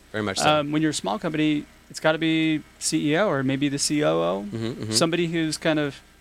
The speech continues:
Speaker 2: who's kind of owning this piece
Speaker 1: Right,
Speaker 2: of
Speaker 1: exactly.
Speaker 2: the product.
Speaker 1: Yeah, I'm a big believer in, in really for any function having a, a broader cross section of stakeholders or interviewers
Speaker 2: Yeah.
Speaker 1: as part of the process. Now maybe, you know, you don't do that in, in step one,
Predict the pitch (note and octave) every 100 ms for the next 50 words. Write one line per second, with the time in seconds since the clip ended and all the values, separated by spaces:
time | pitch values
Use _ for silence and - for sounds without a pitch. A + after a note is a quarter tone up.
0 | _ _ _ - E3 D#3+ D#3 C#3 - E3
1 | D3+ C3+ - - - D3 D#3 F3 E3+ F3+
2 | - - A#2+ A2 F3 G#2+ F3 F3+ F#3+ -
3 | - - G3+ G3+ G#3 A#3 A#3 G#3+ F3+ F3
4 | E3+ E3+ D3 C3+ C3 C3 A#2+ A#2 A2+ D#3
5 | C#3+ F2 - B2 C#3 - G#2+ G#2 A2 A#2+
6 | C3 B2+ A#2 A2 G#2+ G#2 G#2 G#2 G2+ F#2+
7 | - A2 G#2+ A2 - A2+ G#2 - A2 -
8 | A2+ - G#2 G2 F#2+ - G#2+ A2 G#2+ G#2+
9 | G2 F2+ G#2+ G#2 G2+ G2+ G2 A2 E3 E3
10 | - D3 C3 B2+ G#2+ A2 C3 D#3+ F#2 F2
11 | - - - B2 C3 B2+ A#2+ A2+ A#2 G#2+
12 | G2+ G2+ G#2 G2 G#2+ G#2+ G2 G2 G2 G2+
13 | - G2 F2 A#2 F3 G#2+ D#2+ F#2+